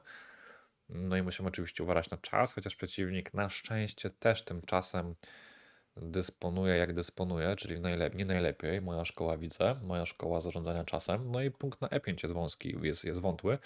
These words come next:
Tylko że naprawdę, no co, mo-, może oddać, tak? Jak ja zbiję skoczkiem, e, wybiję skoczkiem, wybiję hetmanem, no to on sobie weźmie na D dwa. E, i pozycja jest taka zbalansowana. Moje słabości tutaj są dużo, dużo, mm, e, sła-, gorsze niż, niż jego. Mogę zagrać D trzy,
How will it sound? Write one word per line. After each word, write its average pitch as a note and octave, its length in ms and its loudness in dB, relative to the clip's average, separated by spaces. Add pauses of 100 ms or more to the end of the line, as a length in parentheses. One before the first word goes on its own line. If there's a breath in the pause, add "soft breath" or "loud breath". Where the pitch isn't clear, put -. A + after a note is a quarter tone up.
(540 loud breath)
Tylko D#3 280 0
że D#3+ 100 0
naprawdę, D#3+ 380 4
no D#3 100 4
co, A2+ 160 4
mo-, G2 120 4
może A#2 360 4
oddać, A2 340 6
tak? F2 280 6
Jak E2 140 2
ja G2 80 4
zbiję F#2+ 240 4
skoczkiem, G2+ 640 0
e, F2 260 2
wybiję F2 460 2
skoczkiem, F#2 460 -2
wybiję E2+ 360 2
hetmanem, A2+ 420 0
no A2 80 0
to G2 120 2
on G2 80 2
sobie F#2+ 180 -2
weźmie F#2+ 240 2
na F2 80 2
D G2 120 4
dwa. B2+ 200 6 (1300 loud breath)
E, C#3 340 2
i C3+ 60 2
pozycja C#3+ 340 8
jest D3 120 6
taka C#3+ 160 2
zbalansowana. C3 640 6
Moje G2+ 220 10
słabości F#2 420 4
tutaj F#2+ 220 4
są F2+ 260 2
dużo, F2 220 2
dużo, F2 300 4
mm, D#2 640 -2
e, C#2+ 60 -2
sła-, E2 360 2
gorsze F2 420 2
niż, E2+ 240 -2
niż F2 180 -2
jego. F2+ 440 6
Mogę B2+ 220 4
zagrać F#2+ 300 6
D E2+ 180 6
trzy, D#3 460 6